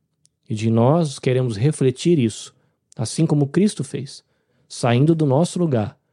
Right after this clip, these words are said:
e mostrando um Deus que ama, que se importa com o outro, um Deus que não fica parado em relação à existência do outro,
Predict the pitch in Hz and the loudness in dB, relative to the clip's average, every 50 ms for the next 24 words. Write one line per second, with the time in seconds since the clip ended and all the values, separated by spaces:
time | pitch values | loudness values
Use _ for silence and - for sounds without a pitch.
0 | _ _ _ _ _ _ _ _ _ _ _ _ _ _ _ _ _ _ _ _ | _ _ _ _ _ _ _ _ _ _ _ _ _ _ _ _ _ _ _ _
1 | _ _ _ _ _ _ _ _ _ _ 123 127 131 131 123 - - 147 135 143 | _ _ _ _ _ _ _ _ _ _ 2 2 4 2 2 0 0 2 4 4
2 | 147 147 147 151 151 - _ _ _ _ _ _ _ _ _ 131 120 113 120 117 | 2 2 0 -2 -4 -6 _ _ _ _ _ _ _ _ _ -2 2 2 2 2
3 | 110 - - - 113 110 110 113 127 165 208 - _ _ _ _ _ _ _ _ | 2 -2 -4 -2 0 2 2 2 2 2 0 -2 _ _ _ _ _ _ _ _
4 | _ _ _ _ _ _ _ _ _ _ _ _ - 117 - - 117 110 - - | _ _ _ _ _ _ _ _ _ _ _ _ -10 -8 -6 -6 -6 -4 0 2
5 | 127 151 165 151 - 170 - - 170 160 147 127 123 123 - - - _ _ _ | 2 2 2 0 -2 -4 -4 -2 0 0 2 2 0 -2 -6 -10 -20 _ _ _
6 | _ _ _ _ _ _ _ _ _ _ _ _ _ _ - 117 113 110 120 123 | _ _ _ _ _ _ _ _ _ _ _ _ _ _ -4 -4 0 2 2 2
7 | 120 - - 127 120 117 117 - 143 139 151 135 - 131 120 110 110 117 127 139 | 2 0 -2 -2 -2 -2 -2 -2 -2 -2 -2 -2 0 0 0 2 2 2 2 2
8 | 147 135 120 110 98 98 _ _ _ _ _ _ _ _ _ _ _ _ - 117 | 2 0 -2 -4 -6 -8 _ _ _ _ _ _ _ _ _ _ _ _ -2 2
9 | 113 123 123 117 113 - - 127 123 120 117 123 120 110 117 123 - - - - | 2 2 2 2 0 0 0 0 2 2 2 2 0 0 -2 -4 -4 -6 -6 0
10 | - 139 151 156 151 - - 139 123 123 113 107 104 104 - 135 | 2 2 4 2 2 0 -2 -2 -2 0 0 0 -2 -4 -6 -14